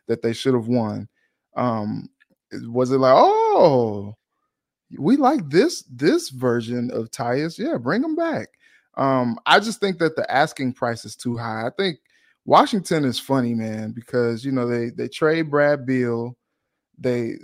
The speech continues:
they got a, a team, you know, with some unserious players like Kuz and, and Pool Party. And then they're like, "Yeah, yeah, yeah, but we're legitimate, though. So,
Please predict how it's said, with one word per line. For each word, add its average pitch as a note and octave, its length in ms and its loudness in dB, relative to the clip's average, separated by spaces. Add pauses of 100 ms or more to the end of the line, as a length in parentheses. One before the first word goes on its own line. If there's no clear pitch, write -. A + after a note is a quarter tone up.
(100)
they B2 120 -4
got C#3+ 360 2
a, B2+ 260 0
a A#2+ 60 -4
team, D3+ 840 -4
you D3 140 -4
know, A#2 200 -2
with A#2 280 -2
some A2+ 280 -12
unserious D3 720 -2
players A#2+ 560 -2
like A#2 300 -6
Kuz B2+ 640 0
and, G#2 420 -12
and A2+ 180 -10
Pool D3+ 280 4
Party. A2+ 500 0 (680)
And B2+ 240 2
then C3+ 220 2
they're C#3 180 2
like, C3 280 2
"Yeah, F#3 180 2
yeah, F3 300 0
yeah, D#3+ 260 0
but B2 140 -6
we're E3+ 260 0
legitimate, C3+ 640 -2
though. F2+ 300 -6
So, A2+ 560 -8